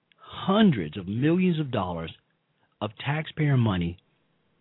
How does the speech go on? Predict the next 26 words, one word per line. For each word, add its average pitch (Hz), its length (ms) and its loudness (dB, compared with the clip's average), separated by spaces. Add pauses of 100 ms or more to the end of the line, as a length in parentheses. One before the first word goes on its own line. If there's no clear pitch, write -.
(140)
on 135 200 4
green 151 460 4
energy 123 500 2
companies 82 400 -8 (380)
like 113 200 -4 (120)
Solyndra, 165 440 4 (320)
which 120 260 2
has 113 160 -4
gone 120 260 2
bankrupt? 160 460 0 (760)
How 208 300 4 (100)
fair 208 360 6
is 175 240 6
it 76 160 -8 (920)
to 143 80 0
launch 147 380 4
a 110 120 -2 (140)
trillion 202 460 6
dollar 151 320 2 (100)
stimulus 135 500 4
program 87 520 -6 (240)
that - 120 0
actually 151 720 2
depressed 220 520 2 (100)
the 85 100 -2
economy, 67 540 -10